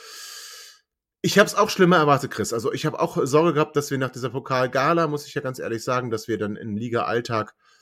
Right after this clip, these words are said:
uns bis auf die Knochen blamieren. Es war ein wirklich qualitativ schlechtes Fußballspiel. Das muss man sagen. Es war absolute Zweitliga-Mittelmaß. Ähm, auch wenn wir überlegen waren, haben wir es spielerisch nicht geschafft, unsere Stärken auszuspielen.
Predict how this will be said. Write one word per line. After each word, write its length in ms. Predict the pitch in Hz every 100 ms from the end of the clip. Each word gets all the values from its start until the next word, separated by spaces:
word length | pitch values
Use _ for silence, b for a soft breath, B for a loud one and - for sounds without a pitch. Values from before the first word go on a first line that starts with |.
| b b
uns 320 | - 104 95 - -
bis 180 | 123 123
auf 60 |
die 80 | -
Knochen 360 | - 123 113 107
blamieren. 420 | 95 98 143 170
Es 180 | 110 104
war 260 | 131 160
ein 320 | 117 113 110 104
wirklich 380 | 143 120 - _ _ _ _ _ _ _ _
qualitativ 560 | 123 123 110 165 175
schlechtes 540 | - 131 175 175 180 -
Fußballspiel. 840 | 175 170 165 156 - 170 175 202 b b b b _
Das 160 | 123 123
muss 160 | 143
man 100 | 139
sagen. 320 | 110 135 151 143
Es 160 | -
war 420 | 127 123 110 - _ -
absolute 440 | 131 151 160 135
Zweitliga-Mittelmaß. 1160 | - 139 135 123 110 139 160 147 135 131 131 -
Ähm, 220 | 123 117 107
auch 180 | 120 110
wenn 160 | 139
wir 100 | 156
überlegen 460 | 135 117 127 135 131
waren, 160 | 123 120
haben 100 | 113
wir 60 |
es 60 | 107
spielerisch 460 | - 143 127 120
nicht 120 | 123 -
geschafft, 400 | 120 127 - _ b b b b b
unsere 260 | 127 117 117
Stärken 400 | - 120 117 120
auszuspielen. 840 | 107 156 - 135 - 123 117